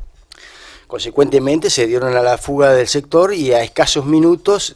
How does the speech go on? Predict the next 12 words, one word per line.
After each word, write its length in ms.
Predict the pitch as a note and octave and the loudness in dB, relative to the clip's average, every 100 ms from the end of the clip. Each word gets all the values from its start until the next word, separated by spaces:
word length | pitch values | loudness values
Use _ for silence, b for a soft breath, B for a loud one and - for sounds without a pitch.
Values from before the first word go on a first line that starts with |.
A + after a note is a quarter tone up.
| - | -8
eh, 160 | A#2+ A2+ | 0 0
arribaron 420 | A2+ B2+ D3 C#3 | 2 2 2 4
a 80 | B2+ | 2
otro 240 | C#3+ C#3 | 2 0
domicilio 400 | C3 C3 - D#3 | -2 -2 -4 -4
ubicado 400 | C#3 B2 C3+ C3 | -4 -4 -2 -2
en 120 | B2+ B2 | -2 -6
Roque 220 | C#3 B2+ | -6 -4
Sáenz 300 | C3+ B2+ B2 | -4 -4 -6
Peña, 440 | D3+ D#3 F3+ F3+ B B B B B B | -6 -4 -4 -6 B B B B B B
donde, 480 | - A2+ E3 E3+ G3 | -8 0 2 4 2
bueno, 260 | C#3 C3 | 2 0